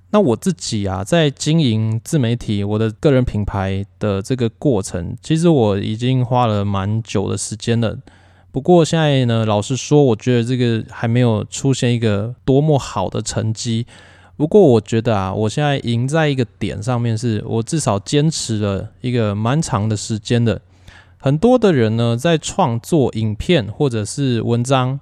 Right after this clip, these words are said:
或是录 Podcast 啊、YouTube 之类各种平台，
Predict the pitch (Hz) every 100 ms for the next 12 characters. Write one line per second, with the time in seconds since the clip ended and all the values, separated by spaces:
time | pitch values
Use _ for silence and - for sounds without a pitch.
0 | _ - 113 123 120 123 110 117 110 117
1 | 101 - 92 90 107 123 - 123 110 95
2 | 123 _ _ - 131 135 113 - 185 147
3 | 113 95 - 104 123 110 104